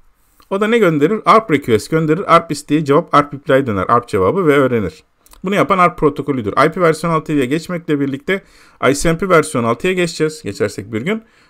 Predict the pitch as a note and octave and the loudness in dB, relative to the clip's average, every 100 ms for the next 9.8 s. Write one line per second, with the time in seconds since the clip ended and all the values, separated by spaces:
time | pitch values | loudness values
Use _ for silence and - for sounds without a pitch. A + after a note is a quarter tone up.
0 | - G3+ F3+ C#3 F3+ - E3+ E3 E3+ E3 | -4 -2 0 0 0 0 0 0 0 -2
1 | G3 D#3+ A2+ G#2+ A2+ D#3 E3+ D3 D#3 - | -2 0 0 -2 0 0 4 2 2 -2
2 | D3+ C#3+ D3 C3+ - C#3+ C#3+ A2 F#2 E2+ | 0 0 -2 -6 -4 -4 -4 -6 -6 -6
3 | E2+ - _ _ _ _ _ _ _ _ | -8 -10 _ _ _ _ _ _ _ _
4 | _ _ - A3 - - - - _ _ | _ _ 2 2 2 -6 -20 -20 _ _
5 | _ - F3 F#3+ F3+ F#3+ F3+ F3+ C#3+ C#3 | _ -4 -2 -2 -2 -2 2 2 2 0
6 | - A2+ B2+ E3 E3 C#3 D3+ E3 E3 C3 | 0 2 4 4 4 2 0 -6 -10 -4
7 | A#2 A#2+ F3 E3 E3+ - - _ D#3 D3+ | -2 0 0 0 -4 -6 -16 _ -8 -4
8 | C#3+ B2+ A#2+ B2 E3+ E3+ D3 A#2 C#3+ D#3+ | -4 -4 -4 -2 -2 0 -2 0 -2 -2
9 | C3+ A2+ F#2+ - - D#3 - - | -2 -4 -6 -8 -8 -6 -6 -8